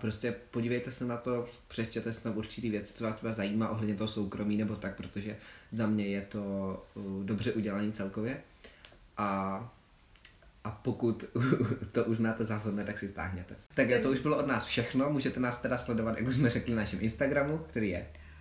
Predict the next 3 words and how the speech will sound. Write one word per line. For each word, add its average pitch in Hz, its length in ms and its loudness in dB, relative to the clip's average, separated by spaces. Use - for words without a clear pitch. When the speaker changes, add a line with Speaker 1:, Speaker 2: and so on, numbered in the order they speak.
Speaker 2:
Podcast 226 760 -2
tec-, 190 320 -2
eh, 175 180 -4